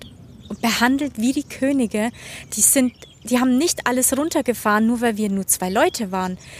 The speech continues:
Nein, es wurde alles aufgefahren, als wären da alle vier Mini-Lodges gebucht gewesen. So ein herzlicher Empfang und so ein netter Service und so eine,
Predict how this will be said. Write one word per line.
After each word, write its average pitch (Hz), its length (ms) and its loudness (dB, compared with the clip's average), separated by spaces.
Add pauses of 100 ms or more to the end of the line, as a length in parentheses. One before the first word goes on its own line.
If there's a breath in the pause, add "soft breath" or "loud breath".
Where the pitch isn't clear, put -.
(180 loud breath)
Nein, 190 460 2
es - 180 0
wurde 220 220 0
alles 180 340 0
aufgefahren, 247 720 0
als 190 260 2
wären 190 280 0
da 262 260 2 (400)
alle 262 480 4
vier 254 560 -2 (760)
Mini-Lodges 247 760 4
gebucht - 420 0
gewesen. 185 500 -4 (960 loud breath)
So 320 640 4 (240)
ein 233 300 0 (280)
herzlicher - 800 0
Empfang 220 480 0
und 214 140 -2
so 262 200 2
ein 240 300 2 (140)
netter 233 500 2
Service 233 600 2
und 220 180 -4
so - 180 -2
eine, 240 420 0